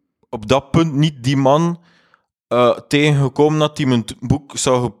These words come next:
gepubliceerd hebben. Dus dat is een beetje, dus oké, als je k-, terugkijkt op je leven, mensen die succes hebben in een bepaalde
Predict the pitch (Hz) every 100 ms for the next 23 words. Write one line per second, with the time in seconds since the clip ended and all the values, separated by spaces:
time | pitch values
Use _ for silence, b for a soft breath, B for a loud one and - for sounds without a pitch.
0 | _ - - 131 123 - 139 131 - 131
1 | 120 104 b b b b - 113 131 135
2 | 127 135 151 151 127 - 123 131 113 120
3 | 117 117 - - - 147 156 - 139 -
4 | 107 113 143 151 - 110 123 - 123 -
5 | - 131 139 135 113 - 117 131 127